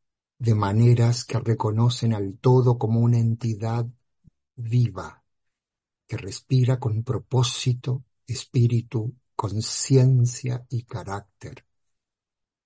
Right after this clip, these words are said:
Ya existe una importante cultura mental en todo el mundo, que se encuentra fascinada por la relación entre el todo y la parte,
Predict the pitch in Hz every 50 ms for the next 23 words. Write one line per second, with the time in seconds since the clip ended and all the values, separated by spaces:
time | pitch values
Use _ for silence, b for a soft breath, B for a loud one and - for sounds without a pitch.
0 | _ _ _ _ _ _ _ _ _ _ _ _ _ _ _ - 131 123 117 113
1 | 117 117 120 - - - - 135 143 143 120 - _ - 113 98 90 87 - _
2 | _ _ _ _ - 113 110 110 107 113 110 - 104 - - - 110 110 - 120
3 | 117 - 110 104 - - 117 117 107 107 107 107 101 98 110 104 107 107 110 104
4 | - 104 101 101 101 98 101 104 104 107 107 104 98 87 85 80 - _ _ _
5 | _ _ - 123 107 - - 107 107 104 107 - 113 113 113 117 131 107 - -
6 | 110 - - - 113 110 120 123 120 120 120 - 117 107 113 110 107 113 110 107
7 | 101 - - - 117 113 113 113 113 113 107 107 107 107 98 - - 117 117 117
8 | 107 113 110 110 110 107 107 98 98 - - 98 98 - - _ - - 87 -